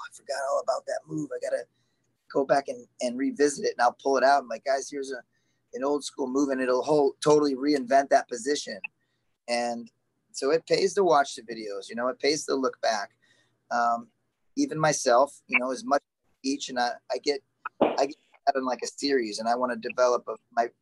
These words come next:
the front headlock series and my back series and, um,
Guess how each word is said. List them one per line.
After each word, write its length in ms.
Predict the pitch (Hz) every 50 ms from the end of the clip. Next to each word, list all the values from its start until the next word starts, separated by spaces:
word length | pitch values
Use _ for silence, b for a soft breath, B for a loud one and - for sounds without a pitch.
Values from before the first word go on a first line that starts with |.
| _ -
the 80 | -
front 260 | - - 147 139 131 -
headlock 460 | 127 131 131 131 127 120 113 101 -
series 400 | - - 107 104 101 95 98 110
and 100 | 117 117
my 120 | 117 113
back 280 | 113 127 131 131 131 -
series 480 | - - 120 117 110 104 101 101 104
and, 140 | 113 110 107 - b b b b b b b b b b _ - 117
um, 440 | 117 117 117 113 113 110 104 95